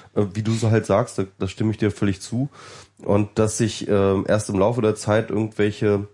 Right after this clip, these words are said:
ja, Mechanismen entwickeln müssen, wie, ähm, also beispielsweise wie zum Beispiel, äh, äh, keine Ahnung, ähm,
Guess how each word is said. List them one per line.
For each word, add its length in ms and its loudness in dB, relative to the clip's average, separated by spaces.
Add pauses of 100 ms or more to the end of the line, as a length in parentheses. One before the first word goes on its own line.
(320)
ja, 100 2
Mechanismen 680 2
entwickeln 460 0
müssen, 360 0 (320)
wie, 540 0
ähm, 640 2 (100)
also 180 0
beispielsweise 720 0
wie 200 -2
zum 160 -8
Beispiel, 420 -2 (400)
äh, 60 -2
äh, 840 2
keine 260 0
Ahnung, 400 0
ähm, 440 0